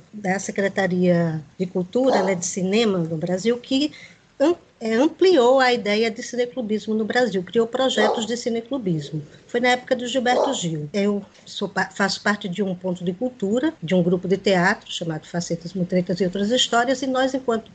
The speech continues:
ponto de cultura, é, nos tornamos membro do Conselho Nacional de Cineclubes no Brasil. E a gente, na época, teve algumas, algumas, teve um edital que fomentou equipamentos de cineclube.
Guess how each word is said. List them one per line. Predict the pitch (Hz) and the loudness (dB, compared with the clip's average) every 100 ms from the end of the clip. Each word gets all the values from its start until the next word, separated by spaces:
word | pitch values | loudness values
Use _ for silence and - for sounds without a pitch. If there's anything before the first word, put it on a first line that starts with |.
| _ | _
ponto | 196 - | -12 -10
de | 196 | -10
cultura, | - 175 254 269 196 180 - - | -8 -4 -2 0 0 0 -6 -4
é, | 214 214 214 | 0 2 4
nos | 233 254 | 2 2
tornamos | 262 247 233 254 269 - | 0 0 -2 -2 -4 0
membro | 247 285 220 208 | 2 2 0 -2
do | 185 | -4
Conselho | 214 226 220 233 240 | -2 -4 0 0 0
Nacional | 247 247 254 226 214 | -2 -2 -4 -4 -8
de | - | -10
Cineclubes | 226 240 240 233 220 226 | -8 -8 -6 -6 -6 -4
no | 247 | -2
Brasil. | 233 262 277 214 208 185 - | 0 0 0 0 0 -2 2
E | 226 | 2
a | |
gente, | 226 240 220 - | 2 -4 -8 -10
na | 202 196 | -6 -2
época, | 226 247 226 | -2 -2 -10
teve | 220 208 190 | -10 -10 -6
algumas, | 196 180 208 233 220 214 - - | -6 -4 -6 -6 -8 -8 -12 -10
algumas, | 190 180 196 196 185 170 | -8 -8 -8 -6 -6 -4
teve | 208 180 | -4 -2
um | 196 | -2
edital | 196 262 - 202 196 254 - - _ - | -2 -4 -4 -2 0 -2 -4 -16 _ -10
que | 262 | -8
fomentou | - 302 339 330 - 226 247 233 | 0 2 2 0 0 2 4 2
equipamentos | 208 262 254 302 247 233 233 247 | -2 -6 -4 -2 0 -2 -2 -6
de | 269 | -6
cineclube. | 262 254 254 302 240 196 156 165 | -6 -6 -4 -4 2 2 2 -2